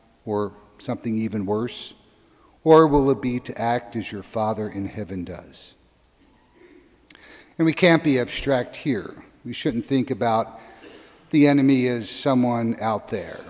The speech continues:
It's the North Koreans, it's the Russians, it's Al-Qaeda, it's whoever.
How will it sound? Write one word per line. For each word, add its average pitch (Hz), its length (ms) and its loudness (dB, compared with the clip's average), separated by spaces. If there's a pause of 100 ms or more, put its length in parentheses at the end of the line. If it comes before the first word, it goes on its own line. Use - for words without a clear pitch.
(560)
It's 98 300 -12
the 98 260 -10
North 107 320 -6
Koreans, 110 680 -4
it's 113 240 -10
the 107 180 -4
Russians, 107 600 -6
it's 110 260 -12
Al-Qaeda, 107 520 -6
it's 98 480 -10
whoever. 107 480 -8